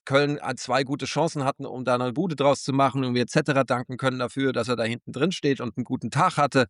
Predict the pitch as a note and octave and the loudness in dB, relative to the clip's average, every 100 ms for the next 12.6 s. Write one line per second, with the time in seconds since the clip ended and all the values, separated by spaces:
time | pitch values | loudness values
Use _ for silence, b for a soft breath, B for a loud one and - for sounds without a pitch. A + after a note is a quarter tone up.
0 | B B B B B - C3+ C3 C3 A#2+ | B B B B B 0 4 4 4 0
1 | b b b b - C#3 E3+ D#3+ - D3+ | b b b b 0 4 4 2 0 -2
2 | - D#3+ D#3+ D#3 - - G3+ D4 C4 D3 | -2 -4 0 0 -2 0 2 2 2 -2
3 | - A2 A2 G#2 A#2 G#2+ - A#2+ A#2+ G#2+ | -2 -4 -4 -6 -6 -6 -6 -6 -6 -10
4 | G#2 - - G3 G3 E3 F#3+ D#4+ - - | -10 -6 0 2 2 0 2 2 0 -6
5 | - G3 - - A#3+ G#2 - - _ _ | 0 0 0 -4 -2 -4 -8 -20 _ _
6 | _ _ _ _ _ - D3 D3 F#3+ - | _ _ _ _ _ -2 0 2 0 0
7 | F#3+ E3+ - D#3 E3+ F3+ F#3 A3 F3 F3 | -2 -2 0 2 4 4 2 0 0 0
8 | E3 F3+ - G#3 A#3+ A3+ B B B C#3 | 0 -2 2 2 2 0 B B B 0
9 | C#3+ F#3 F#3+ F3+ E3+ G#3 G#3+ F3 F#3 E3+ | 4 2 2 2 4 4 4 4 4 4
10 | E3 - - G#3 E3+ E3 D3 F3+ A#3+ A3 | 2 -2 -8 -6 -6 -6 -4 -4 -2 -4
11 | F3 F3 D#3+ - - A#3 C4+ D#3+ F3 E3+ | -6 -6 -8 -8 -12 -8 -4 -2 -2 0
12 | E3+ C3 E3+ F#3 D3 G3+ | -2 0 -2 -4 -6 -6